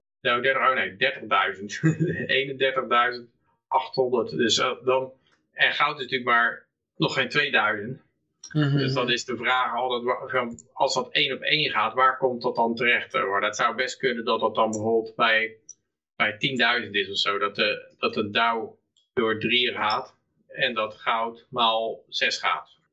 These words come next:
Speaker 2: Mhm, mhm, mhm. Ja, nou ja, het is, eh, het ziet er niet rooskleurig uit, maar, eh, ja. We kunnen niet heel goed op lucht blijven le-, leven, hè?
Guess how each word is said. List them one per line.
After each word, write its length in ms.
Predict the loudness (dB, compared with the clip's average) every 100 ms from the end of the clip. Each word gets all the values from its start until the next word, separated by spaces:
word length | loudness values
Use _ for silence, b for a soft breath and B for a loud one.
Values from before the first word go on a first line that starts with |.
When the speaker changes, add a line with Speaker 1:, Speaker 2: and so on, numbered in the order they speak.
| _
Speaker 2:
Mhm, 420 | -4 -4 -2 -4 -2
mhm, 220 | 2 4
mhm. 180 | 4 2 -6 -20 B B B B B B B B B -20 -20 -6
Ja, 440 | -2 0 -2 -6 B B
nou 140 | 2
ja, 120 | 4 4
het 120 | 2
is, 240 | 0 2
eh, 1200 | 0 2 0 0 0 0 2 2 2 2 2 2
het 100 | -2
ziet 200 | -2 -4
er 60 | -2
niet 160 | 0 2
rooskleurig 580 | 0 0 0 2 2
uit, 360 | 2 0 -2 -6
maar, 260 | -2 0 2
eh, 180 | 2 4
ja. 240 | 2 2 -6 -8 -8 B B B B B B B B B B B -8 0 2
We 60 | 2
kunnen 280 | 0 0
niet 180 | 0 0
heel 200 | 2 2 2
goed 100 | 0
op 60 |
lucht 220 | 0 0 2
blijven 420 | 4 4 2 2
le-, 220 | 4 4
leven, 340 | 4 2 0
hè? 120 | -4